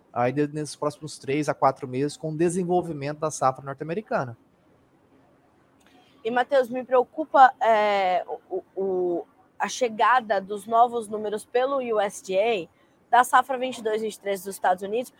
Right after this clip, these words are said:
Speaker 2: porque eu imagino que isso vai intensificar muito a volatilidade dos negócios nos mercados internacionais. É isso que a gente pode esperar nos próximos meses, uma volatilidade muito intensa?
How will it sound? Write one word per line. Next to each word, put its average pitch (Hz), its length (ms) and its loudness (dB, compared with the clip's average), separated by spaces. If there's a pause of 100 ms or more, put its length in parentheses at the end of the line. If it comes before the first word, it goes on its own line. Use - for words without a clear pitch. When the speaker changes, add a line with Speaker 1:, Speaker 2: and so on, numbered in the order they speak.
(160)
Speaker 2:
porque - 160 4
eu 277 80 10
imagino 269 360 -2
que 294 100 -18
isso 269 160 -14
vai 262 140 4
intensificar 277 640 0
muito 277 500 -4
a 285 60 2
volatilidade 226 800 4
dos 220 120 -14
negócios 202 560 2 (380)
nos 220 140 -4
mercados 220 440 0
internacionais. 220 840 -2
É 226 100 4
isso 277 260 2
que 269 80 -4
a 247 60 0
gente 240 220 -8
pode 208 220 -2
esperar 202 380 2 (320)
nos 208 140 -8
próximos 202 440 -2
meses, 226 240 -2
uma 208 160 -2
volatilidade 214 680 2
muito 247 400 -4
intensa? 220 520 -10